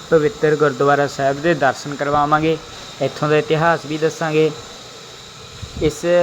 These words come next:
ਗੁਰਦੁਆਰਾ ਸਾਹਿਬ ਦੇ ਵਿੱਚ ਇੱਕ ਪਵਿੱਤਰ ਖੂਹੀ ਵੀ ਬਣੀ ਹੋਈ ਆ, ਉਸ ਦੇ ਵੀ ਆਪਾਂ ਤੁਹਾਨੂੰ ਦਰਸ਼ਨ ਕਰਵਾਵਾਂਗੇ। ਉਸ ਪਵਿੱਤ-,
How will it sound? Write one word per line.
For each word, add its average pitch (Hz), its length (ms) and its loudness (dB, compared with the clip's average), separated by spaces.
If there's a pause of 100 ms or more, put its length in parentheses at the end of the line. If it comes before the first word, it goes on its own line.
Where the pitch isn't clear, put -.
(500)
ਗੁਰਦੁਆਰਾ 156 540 4
ਸਾਹਿਬ 156 280 -2
ਦੇ 170 140 0
ਵਿੱਚ 151 260 0
ਇੱਕ 151 200 2
ਪਵਿੱਤਰ 147 480 2
ਖੂਹੀ 147 400 0
ਵੀ 165 120 4
ਬਣੀ 160 240 0
ਹੋਈ 151 220 0
ਆ, 147 60 4
ਉਸ 143 220 -2
ਦੇ 165 100 0
ਵੀ 165 140 2
ਆਪਾਂ 156 260 2
ਤੁਹਾਨੂੰ 165 420 0
ਦਰਸ਼ਨ 139 360 -2
ਕਰਵਾਵਾਂਗੇ। 151 640 4 (580)
ਉਸ 156 240 2
ਪਵਿੱਤ-, 160 640 0